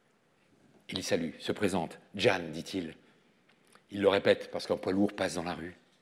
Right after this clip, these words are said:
Vous êtes la nouvelle voisine ? Bienvenue dans la maison. Même si personne ne se connaît ici, on s'épie, puisqu'on ne se croise. Mais tout le monde est très gentil, vous verrez, indifférent mais gentil. »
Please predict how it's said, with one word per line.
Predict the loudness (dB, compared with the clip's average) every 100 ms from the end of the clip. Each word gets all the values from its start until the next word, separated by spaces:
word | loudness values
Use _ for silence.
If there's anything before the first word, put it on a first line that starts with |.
| _ _ _ _ _ _ _ _ -20 -18 -18 -20 _ _ _
Vous | -6
êtes | 2
la | 4
nouvelle | 6 8
voisine ? | 8 6 4 2 -2 -14 -20 -20 -20 -12 2
Bienvenue | 6 8 8 8
dans | 10
la | 10
maison. | 8 6 2 -2 -10 -20 _ -20 -20 -20 _ 0
Même | 4 4
si | 4 2
personne | 6 4 6 10 10 8 2
ne | 2
se | 2
connaît | 2 4 6 4
ici, | 2 0 0 -2 -6 -14 -16 -18 -20 -20 _ _ -10
on | -6
s'épie, | -4 -2 0 -2 -6 -20 _ _ _ _ -18 -12
puisqu'on | -8 -4 -2
ne | -2
se | -2
croise. | -2 0 0 -2 -8 -14 -20 -20 -20 -20 _ -6
Mais | 0
tout | 4
le | 8
monde | 8
est | 8
très | 6
gentil, | 0 0 -2
vous | 0
verrez, | 4 4 4
indifférent | 2 0 0 0 0 -2
mais | -6
gentil. » | -8 -10 -16